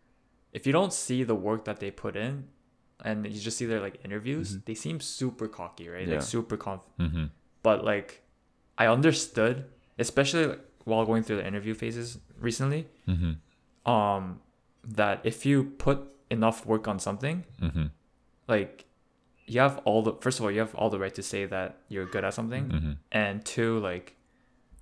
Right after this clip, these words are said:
Speaker 1: because you practice something for so many times and so long, like, I could see where the confidence comes from.
Speaker 3: Yeah.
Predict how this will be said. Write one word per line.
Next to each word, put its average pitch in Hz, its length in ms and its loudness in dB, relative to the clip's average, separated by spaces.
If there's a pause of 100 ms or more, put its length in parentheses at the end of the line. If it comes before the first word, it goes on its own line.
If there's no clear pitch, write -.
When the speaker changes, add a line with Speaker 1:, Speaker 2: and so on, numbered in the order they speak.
(920)
Speaker 1:
because 143 300 4
you 123 60 2
practice 123 340 0
something 113 220 -2
for 110 180 0
so 113 280 2
many 104 200 0
times 101 360 -6
and 98 100 -10
so 101 180 -6
long, 92 380 -4 (600)
like, 90 380 -6
I 110 80 6
could 117 140 0
see 117 220 0
where 104 180 0
the 110 80 -2
confidence 101 420 -6
comes - 220 -8
from. 123 280 -4
Speaker 3:
Yeah. 82 220 6